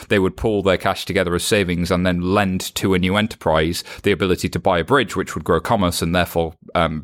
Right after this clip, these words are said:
bring it back in. It, we've gotten a long way from that. Um, so I, I think what it's come to be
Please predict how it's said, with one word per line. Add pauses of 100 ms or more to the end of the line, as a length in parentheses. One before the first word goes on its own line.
bring
it
back
in. (240)
It,
we've
gotten
a
long
way
from
that. (240)
Um,
so
I,
I
think
what
it's
come
to
be